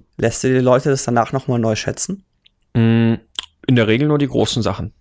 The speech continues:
Speaker 2: Also gut,
Speaker 1: Okay.
Speaker 2: wenn ich jetzt solche Bucket Estimations mit wenig Eimern mache, dann ja.
Speaker 1: Hat mich je-, hat mich jetzt aufgrund der Diskussion von vorhin interessiert.
Speaker 2: Ge-, genau, nee, nee, also bei, bei denen, wo, wo es wirklich nur mit, mit irgendwie drei Eimern oder sowas ist, da machen wir das auf jeden Fall dann noch mal in Refinement.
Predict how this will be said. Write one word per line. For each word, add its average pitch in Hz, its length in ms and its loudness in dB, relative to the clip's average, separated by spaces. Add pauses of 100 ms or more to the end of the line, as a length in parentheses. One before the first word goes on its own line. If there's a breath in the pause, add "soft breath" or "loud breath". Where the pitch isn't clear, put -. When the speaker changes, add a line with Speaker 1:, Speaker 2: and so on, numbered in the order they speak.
(120)
Speaker 2:
Also 123 220 4
gut, 139 160 2
Speaker 1:
Okay. - 180 -6
Speaker 2:
wenn 127 140 2
ich 127 60 0
jetzt 139 120 0
solche 131 200 0
Bucket 135 260 0
Estimations 135 520 0
mit 113 140 0
wenig 120 300 0
Eimern 156 320 0
mache, 160 240 0
dann 123 160 0
ja. 101 180 -4 (600)
Speaker 1:
Hat 135 240 -4
mich 143 160 2
je-, 151 120 4
hat 143 220 -2
mich 143 120 0
jetzt 160 240 -2
aufgrund 151 340 2
der 160 80 6
Diskussion 147 520 0
von 135 120 0
vorhin 135 340 2
interessiert. 120 580 0
Speaker 2:
Ge-, 170 80 2
genau, 110 180 2
nee, 131 120 -2
nee, 131 140 2
also 117 200 2
bei, 117 160 4
bei 117 220 2
denen, 135 300 0
wo, 131 260 2
wo 127 80 2
es - 120 -2
wirklich 143 260 0
nur 135 160 4
mit, 127 240 0
mit 117 160 0
irgendwie 123 260 2
drei 113 300 0
Eimern 156 280 2
oder 147 200 2
sowas 139 320 0
ist, - 180 0
da 117 80 2
machen 113 240 0
wir 107 80 2
das 104 160 0
auf 107 140 -4
jeden 101 160 0
Fall 104 160 0
dann 107 120 0
noch 104 120 -4
mal 101 100 0
in 101 100 0
Refinement. 98 580 -4